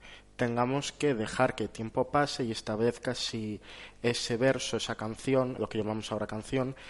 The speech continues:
de verdad ha trascendido, o sea, ha marcado,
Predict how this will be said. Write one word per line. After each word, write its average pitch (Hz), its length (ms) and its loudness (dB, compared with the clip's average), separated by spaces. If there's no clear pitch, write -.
de 120 140 8
verdad 117 240 8
ha - 60 2
trascendido, 117 760 0
o - 40 -16
sea, - 160 -6
ha 98 40 -6
marcado, 113 640 2